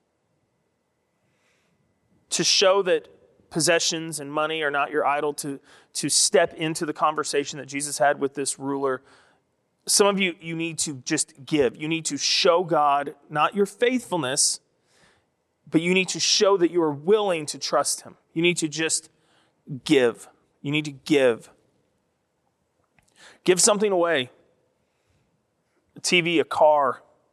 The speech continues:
your next paycheck. Just, just give it away.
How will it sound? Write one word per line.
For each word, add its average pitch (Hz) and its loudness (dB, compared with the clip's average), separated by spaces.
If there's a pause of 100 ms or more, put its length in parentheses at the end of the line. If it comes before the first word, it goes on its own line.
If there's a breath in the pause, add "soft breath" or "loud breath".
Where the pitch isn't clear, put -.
(580)
your 143 -2
next 170 0
paycheck. 151 -4
Just, - -8 (340 soft breath)
just 139 -6
give 185 0
it 190 6
away. 156 0